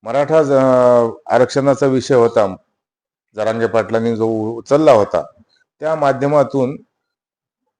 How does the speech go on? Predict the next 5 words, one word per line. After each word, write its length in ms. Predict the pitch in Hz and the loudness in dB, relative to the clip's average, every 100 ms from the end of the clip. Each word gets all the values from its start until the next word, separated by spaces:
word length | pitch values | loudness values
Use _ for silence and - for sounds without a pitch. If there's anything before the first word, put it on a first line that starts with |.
| _ _ _ _ _ 139 | _ _ _ _ _ -14
डिसेंट्रलाइज 720 | 127 160 180 175 170 170 156 | -6 0 2 2 2 2 2
जे 120 | 160 | 0
झालं, 460 | 127 110 113 85 - _ _ _ _ | 0 2 2 0 -4 _ _ _ _
ओबीसी 540 | - 127 135 143 143 | -4 -2 -2 -2 0
वेगळे 380 | 139 127 135 131 | 0 0 0 -2